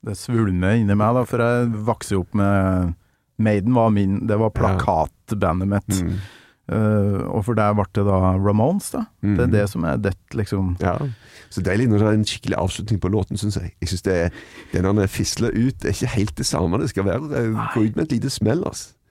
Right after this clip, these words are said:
Speaker 1: Ba-da-da. Og det, jeg kan se for meg, der sto du i lag med de andre fotballkara oppe på Valle Hovin da, eller? Og så,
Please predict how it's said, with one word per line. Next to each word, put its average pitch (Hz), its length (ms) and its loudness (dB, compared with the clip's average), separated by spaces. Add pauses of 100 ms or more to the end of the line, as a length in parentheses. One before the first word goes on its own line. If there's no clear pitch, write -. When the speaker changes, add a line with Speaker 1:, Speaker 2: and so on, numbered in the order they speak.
(260)
Speaker 1:
Ba-da-da. 143 1300 -2 (340)
Og - 100 -10
det, 65 440 -4 (500)
jeg 120 80 -2
kan 185 140 -2
se 175 180 0
for 113 200 0
meg, 123 180 2
der 139 500 2
sto 120 260 -2
du 107 100 2
i 117 40 4
lag 110 240 2
med 110 420 2
de 107 120 2
andre 98 280 2
fotballkara 90 1300 0
oppe 113 160 -8
på 101 400 0
Valle 104 220 2
Hovin 107 320 0
da, 185 100 -2
eller? 220 240 -4 (140)
Og - 100 -10
så, 123 240 -4